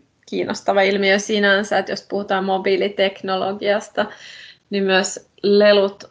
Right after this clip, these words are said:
ovat liikuteltavia ja niitä todella liikutellaan, ei ainoastaan lähiympäristöissä,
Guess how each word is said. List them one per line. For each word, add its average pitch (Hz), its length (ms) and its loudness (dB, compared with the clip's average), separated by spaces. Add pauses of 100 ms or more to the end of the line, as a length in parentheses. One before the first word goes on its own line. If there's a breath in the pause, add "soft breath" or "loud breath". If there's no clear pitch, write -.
ovat 185 580 -4 (340)
liikuteltavia 190 1200 0
ja - 180 -4
niitä - 300 -8
todella 190 480 -2
liikutellaan, - 960 -2
ei - 140 -2
ainoastaan - 420 -2
lähiympäristöissä, 202 1120 -2